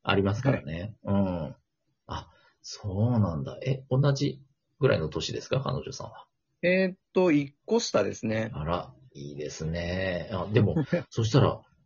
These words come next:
Speaker 1: 先に就職しちゃうってことですよね、テケラさんが。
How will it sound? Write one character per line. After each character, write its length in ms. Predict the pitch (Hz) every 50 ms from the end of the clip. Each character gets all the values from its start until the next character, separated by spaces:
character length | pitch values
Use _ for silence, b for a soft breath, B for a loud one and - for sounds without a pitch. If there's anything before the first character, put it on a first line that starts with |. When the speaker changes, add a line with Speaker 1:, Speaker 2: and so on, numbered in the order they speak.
| _ _
Speaker 1:
先 340 | - - 135 131 131 - 175
に 300 | 175 175 170 160 - - _ _ _ _ _ _ _ _ _ _ -
就 220 | - - 151 139
職 240 | 131 139 135 135 127
し 60 | 131
ち 60 | - 131
ゃ 20 |
う 60 | -
っ 20 | 113
て 100 | - 98
こ 80 | 101 98
と 100 | - 92
で 100 | 90 -
す 80 | -
よ 80 | - 90
ね、 180 | 104 90 - -
テ 80 | - 104
ケ 60 | -
ラ 60 | 80
さ 120 | - - 65
ん 80 | 64
が。 160 | 64 73 -